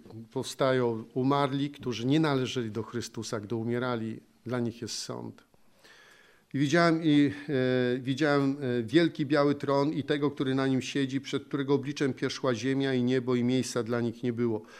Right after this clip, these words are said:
I widziałem umarłych, wielkich i małych, stojących przed tronem i księgi zostały otwarte.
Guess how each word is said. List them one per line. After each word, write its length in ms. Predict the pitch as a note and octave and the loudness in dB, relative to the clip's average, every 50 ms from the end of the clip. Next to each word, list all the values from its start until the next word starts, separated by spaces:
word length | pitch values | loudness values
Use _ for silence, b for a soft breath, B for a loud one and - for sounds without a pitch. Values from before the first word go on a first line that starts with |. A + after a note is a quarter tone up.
| B B B B B | B B B B B
I 80 | C#3+ | 0
widziałem 380 | C3 D#3 C#3 C#3+ E3 E3 D#3+ D#3 | 0 2 2 4 4 4 4 4
umarłych, 560 | D#3 D3+ E3 D#3+ D#3+ D3+ C3 A2+ A2 G#2+ G#2+ | 4 4 4 4 2 2 0 -2 -2 -2 0
wielkich 500 | G#2+ D3+ F3 F3 F3 E3+ - F3+ C#3+ - | 2 2 4 4 2 0 -2 -6 -4 -2
i 80 | E3+ D3+ | 0 2
małych, 360 | D3+ D3+ C#3+ C3+ B2 A#2 - | 2 2 2 2 2 0 0
stojących 480 | - - D3 C#3+ D3+ D3 D3 - - | 0 0 2 2 2 0 -2 -4 -10
przed 240 | - - - D3+ - | -8 -6 -6 -4 -4
tronem 400 | - D3 C#3+ C3 B2+ B2 B2 A#2+ | -2 0 2 2 2 2 2 0
i 60 | B2 | -2
księgi 360 | A#2 - - E3+ E3+ F3+ E3 D#3+ | -2 0 0 2 2 2 0 0
zostały 400 | D3 D#3+ D3 - - D3+ C#3+ C#3+ | 0 -2 -2 0 -2 0 0 0
otwarte. 500 | C3 - - D3 C3+ B2 - - G#2+ | -2 -2 -2 -2 -2 -2 -2 -6 -12